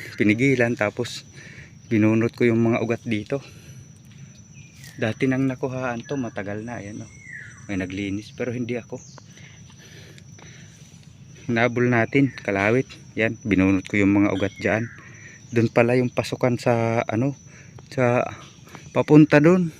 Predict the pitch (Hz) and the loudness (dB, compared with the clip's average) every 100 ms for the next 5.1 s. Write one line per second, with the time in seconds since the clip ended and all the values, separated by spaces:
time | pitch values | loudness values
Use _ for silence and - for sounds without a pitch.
0 | - 147 139 139 135 139 - 156 175 156 | -4 2 2 2 0 -2 2 2 2 0
1 | - - - 131 127 - 143 170 156 156 | -10 -20 -4 0 2 2 -2 0 0 0
2 | - - - - - - - - - - | -8 -16 -20 -20 -20 -20 -20 -20 -20 -20
3 | - - - - - - - - - - | -20 -18 -20 -20 -20 -20 -20 -20 -20 -20
4 | - - 123 127 160 151 139 139 135 127 | -20 -2 0 2 6 8 8 6 6 6